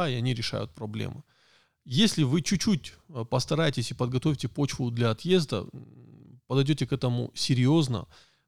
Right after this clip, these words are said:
подготовите кейс, э, подготовите там документы, которые позволят вам, э,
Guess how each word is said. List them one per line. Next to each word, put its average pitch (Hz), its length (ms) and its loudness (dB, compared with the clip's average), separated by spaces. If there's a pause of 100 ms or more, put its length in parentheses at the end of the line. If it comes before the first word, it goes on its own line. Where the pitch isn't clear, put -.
подготовите 120 560 -2
кейс, 135 680 0
э, 120 140 -4
подготовите 131 680 -4
там 107 600 -8
документы, 127 580 -2
которые 127 300 -2
позволят 120 480 -2
вам, 110 280 -4
э, 110 540 -8